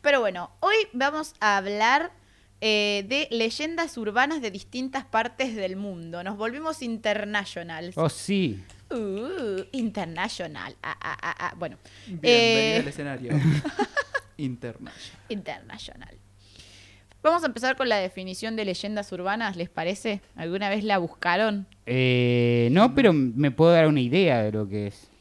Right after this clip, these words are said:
Speaker 1: Bueno, les voy a contar. La leyenda urbana es un tipo de leyenda o creencia popular, a veces emparentable con un tipo de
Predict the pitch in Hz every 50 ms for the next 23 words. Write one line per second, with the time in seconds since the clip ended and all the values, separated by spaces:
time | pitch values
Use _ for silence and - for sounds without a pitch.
0 | _ _ _ - - 190 165 160 151 143 143 151 - - - - 165 165 156 175
1 | 196 170 202 220 226 220 208 - 190 196 185 - 175 151 - - - - - -
2 | - - - - - - - 226 262 285 285 - 381 381 370 339 330 320 339 349
3 | 339 - 262 262 - 285 254 - 269 247 - 285 262 233 208 185 180 180 180 -
4 | 214 220 240 254 277 277 - - 190 185 - 185 185 196 226 226 - 233 208 208
5 | - 196 196 - 233 269 302 320 320 330 320 - - - - - 190 196 208 254
6 | 285 269 - 285 277 285 285 - - _ - _ _ _ - 196 196 196 190 -
7 | 185 180 180 180 190 - - 240 262 285 285 285 269 - 185 185 202 220 220 214
8 | 240 233 - - 226 214 196 214 220 233 254 -